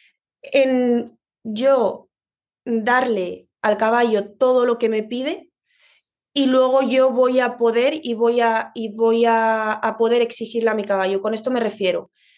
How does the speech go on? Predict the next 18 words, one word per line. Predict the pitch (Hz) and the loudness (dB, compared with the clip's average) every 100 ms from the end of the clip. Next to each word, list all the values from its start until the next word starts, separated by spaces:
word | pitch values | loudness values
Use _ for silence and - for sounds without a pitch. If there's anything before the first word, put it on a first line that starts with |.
| _ _ _ _ | _ _ _ _
si, | - - 254 240 233 - _ - | -2 2 4 2 0 -8 _ 0
por | 208 | 0
ejemplo, | 208 214 185 - - _ _ | 2 0 -2 -8 -10 _ _
en, | 208 202 208 202 202 | 0 2 2 -2 -2
en | 202 202 | -2 0
salto, | - 214 185 180 185 | 0 0 0 -6 -10
si | - 233 | -8 -2
yo | 233 247 | 0 2
quiero | 277 269 | 2 2
que | 269 | 2
mi | 254 | 0
caballo | 254 254 269 277 | 0 0 2 0
salte | 277 240 262 | -2 -2 -2
metro | 247 240 240 | 0 -4 0
cuarenta, | 220 233 269 269 | 0 2 0 0
vaya | 254 226 220 | 0 0 0
a | |
competiciones, | 220 208 202 208 208 254 269 277 277 285 277 | -4 -6 -8 -10 -4 0 2 4 2 2 -2